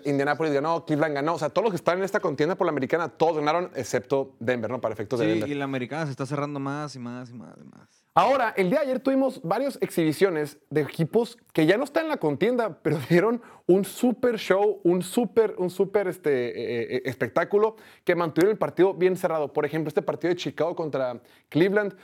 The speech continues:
Speaker 1: un partido que en papel era mucho mejor el equipo de,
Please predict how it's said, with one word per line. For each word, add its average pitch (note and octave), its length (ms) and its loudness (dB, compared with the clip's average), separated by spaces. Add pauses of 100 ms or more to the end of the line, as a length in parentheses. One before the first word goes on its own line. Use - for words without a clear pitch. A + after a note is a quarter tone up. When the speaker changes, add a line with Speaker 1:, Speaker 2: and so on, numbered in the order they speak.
(200)
Speaker 1:
un - 60 -20
partido G3 360 2
que G3+ 100 4
en D#3 120 -2
papel D#3+ 420 0
era D#3 160 -2
mucho D#3+ 260 -4
mejor C3+ 220 -2
el D3+ 80 -2
equipo C3 260 -2
de, C3+ 240 -2